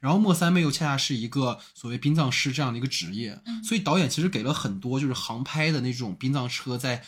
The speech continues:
Speaker 1: 武汉的大街小巷去穿行的镜头。然后就虽然今天除了口罩以外，我们几乎已经看不到疫情的痕迹了，但是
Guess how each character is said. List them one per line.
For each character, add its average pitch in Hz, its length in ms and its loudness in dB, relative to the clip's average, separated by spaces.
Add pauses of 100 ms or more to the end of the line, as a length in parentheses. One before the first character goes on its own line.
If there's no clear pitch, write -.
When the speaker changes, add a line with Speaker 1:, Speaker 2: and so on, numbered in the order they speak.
(120)
Speaker 1:
武 107 160 -8
汉 139 200 0
的 127 80 -2
大 139 120 -2
街 143 60 0
小 104 120 -6
巷 117 140 -8
去 120 100 -4
穿 139 320 0
行 98 140 -2
的 98 80 -6
镜 104 180 -8
头。 - 220 -16 (640)
然 170 140 4
后 247 420 4
就 262 140 2
虽 247 180 4
然 214 140 6
今 220 180 2
天 202 220 4
除 139 200 0
了 165 140 4
口 123 240 -4
罩 147 200 4
以 101 100 -2
外， 117 140 0
我 104 100 -2
们 120 120 0
几 165 140 2
乎 165 160 2
已 117 40 2
经 117 80 -4
看 147 160 -2
不 135 60 2
到 139 60 2
疫 147 60 4
情 127 160 -4
的 123 80 -2
痕 101 260 -6
迹 120 160 0
了， 85 140 -6
但 196 120 2
是 196 240 2